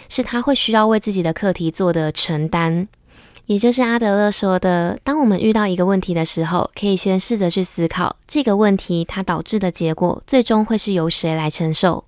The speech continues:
那透过这个问题，可以区分眼前的问题到底是自己的课题还是别人的课题。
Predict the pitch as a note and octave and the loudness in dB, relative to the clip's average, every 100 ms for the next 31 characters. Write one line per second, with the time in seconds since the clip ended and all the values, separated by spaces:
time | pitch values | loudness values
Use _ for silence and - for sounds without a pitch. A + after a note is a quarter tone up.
0 | _ _ _ _ E3+ E3 E3 C4 C#4 C4 | _ _ _ _ -10 -8 -4 2 2 4
1 | B3 A3+ A3+ - F#3+ F#3 G3 F#3 - G3 | 4 6 4 2 -2 0 -2 0 0 0
2 | - F#3+ F#3 E3 - F3 F3+ A#3 A3 G3+ | 0 0 0 0 0 0 2 4 4 2
3 | F3 G#3 G3 F3+ - - F#3+ C4 A#3 F3 | -2 0 0 -2 -4 -2 -2 0 0 0
4 | - G3 F3+ E3 E3 D#3+ G3+ F#3 D#3+ D#3 | 0 -2 -2 -4 -4 -4 -4 0 0 0
5 | D#3 - E3 - - - | -2 -4 -4 -6 -10 -12